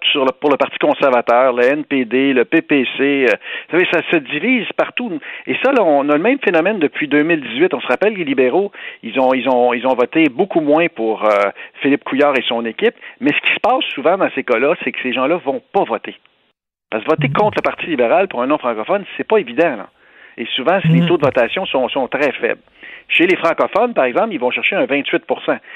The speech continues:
Speaker 1: Fait que ce qui se passe au Québec, dans le fond, t'as trois territoires. Le territoire montréalais, la rive sud du côté ouest, puis la rive nord du côté ouest, plus l'Outaouais, là, ça, c'est très libéral. Ensuite, tout ce que t'as quatre cinq zéro, le centre du Québec et la région du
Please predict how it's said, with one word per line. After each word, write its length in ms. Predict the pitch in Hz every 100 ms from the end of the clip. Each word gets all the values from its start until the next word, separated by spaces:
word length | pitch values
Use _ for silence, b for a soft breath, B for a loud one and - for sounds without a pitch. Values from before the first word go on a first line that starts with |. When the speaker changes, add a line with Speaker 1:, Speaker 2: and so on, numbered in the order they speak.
| B
Speaker 1:
Fait 80 | -
que 80 | -
ce 60 | -
qui 60 |
se 80 | -
passe 220 | 226 262
au 60 | 240
Québec, 300 | - 131 208
dans 100 | 202
le 40 | -
fond, 140 | 202
t'as 140 | 202 147
trois 360 | - 214 294
territoires. 600 | - 156 120 123 135 117 - b b _
Le 100 | -
territoire 380 | - 190 180 220
montréalais, 800 | 185 226 214 202 175 170 190 214 _ -
la 220 | 247 208
rive 180 | 196 214 -
sud 160 | 226 202
du 100 | -
côté 260 | - 165
ouest, 280 | 143 160 156 -
puis 80 | 143
la 60 | 135
rive 240 | 165 151
nord 180 | 175 180
du 80 | -
côté 240 | 151 139
ouest, 240 | 139 165 -
plus 140 | 151 -
l'Outaouais, 400 | 139 131 120 143
là, 160 | - - -
ça, 60 | -
c'est 120 | 143
très 160 | - 143
libéral. 380 | 120 113 92 - _ _ _ _ B B
Ensuite, 300 | - 135 208
tout 120 | - 277
ce 60 |
que 100 | -
t'as 140 | 202 180
quatre 300 | - 180 -
cinq 220 | 202 185 156
zéro, 320 | 139 156 175 B B
le 120 | 127 135 -
centre 220 | 196 196
du 140 | 156
Québec 460 | - 143 135 151 - B B
et 300 | - 156 180
la 100 | 156
région 380 | 131 147 147 170
du 80 | 151